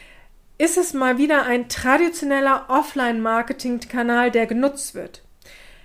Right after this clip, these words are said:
Übrigens nicht nur zu Weihnachten. Es gibt viele Aufhänger, die man hier nutzen kann. Keine Sorge, ich bekomme hier kein Geld, damit ich hier für Flora Business werbe. Ich bin einfach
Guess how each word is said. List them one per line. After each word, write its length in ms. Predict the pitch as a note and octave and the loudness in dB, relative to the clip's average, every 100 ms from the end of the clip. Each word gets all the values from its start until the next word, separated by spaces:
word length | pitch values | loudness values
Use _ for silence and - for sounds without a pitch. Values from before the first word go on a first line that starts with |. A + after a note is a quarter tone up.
| - - | -20 -2
Übrigens 460 | B3+ B3+ C#4 C#4 B3 | 2 4 2 2 -2
nicht 200 | B3+ B3+ | -2 2
nur 200 | A#3+ A#3+ | 0 0
zu 180 | A#3+ | 0
Weihnachten. 720 | G#3 A3+ A3+ F#3 - - - - _ | 2 2 2 -2 -10 -20 -20 -20 _
Es 180 | C#4 C#4+ | 0 2
gibt 300 | E4 E4+ - - | 0 0 -12 -20
viele 460 | - - F#4+ E4+ | -4 4 6 6
Aufhänger, 500 | C4 C4 C4 C#4 C#4 | 4 2 2 0 0
die 120 | B3+ A#3 | -2 0
man 180 | B3 | -2
hier 100 | B3+ | 0
nutzen 380 | C4+ B3 - G3 | 0 -2 -4 -12
kann. 260 | - - - _ - - - - - - - _ - | -12 -16 -18 _ -20 -20 -20 -20 -20 -20 -20 _ -2
Keine 300 | C#4+ D4 D4+ | 6 6 6
Sorge, 300 | A#3 A#3+ A3 | 4 4 2
ich 140 | G#3+ | -2
bekomme 340 | C#4 C#4 D4+ | -4 2 2
hier 140 | D4+ C#4+ | 4 2
kein 320 | C#4+ D4 D4+ | 2 0 2
Geld, 280 | C#4 C#4+ C#4+ | 6 6 4
damit 260 | B3+ C4 | 0 -2
ich 120 | C#4 - | -4 -2
hier 180 | C4+ | 0
für 260 | C4+ C4 C4 | 0 2 0
Flora 360 | B3+ C4 C4 B3 | 2 2 4 4
Business 500 | B3 D4 A#3+ A3 A#3 | 2 2 0 2 4
werbe. 360 | A#3 B3+ C#4 | 6 8 6
Ich 180 | B3+ - | 4 0
bin 160 | C#4 C#4 | -2 0
einfach 440 | C4 C#4 C4+ C4 | -2 0 2 2